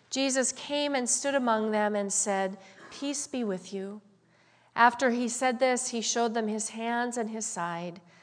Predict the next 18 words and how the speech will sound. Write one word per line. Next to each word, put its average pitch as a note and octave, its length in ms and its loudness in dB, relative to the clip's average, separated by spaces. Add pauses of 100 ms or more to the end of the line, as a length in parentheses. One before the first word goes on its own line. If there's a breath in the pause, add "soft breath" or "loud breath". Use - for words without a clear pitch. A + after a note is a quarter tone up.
(340 loud breath)
Then A#3 160 4
the B3 60 4
disciples A3+ 680 0
rejoiced A3 680 -2
when F#3+ 140 -6
they F#3 100 -6
saw F3+ 240 -2
the F3+ 140 -8
Lord. F3+ 420 -10 (680 soft breath)
Jesus A#3+ 420 2
said A#3+ 160 2
to A#3+ 100 -2
them A3+ 160 0
again, G#3+ 440 0
"Peace A#3+ 400 -8
be A#3+ 160 -6
with A#3 260 -4
you. G3 320 -8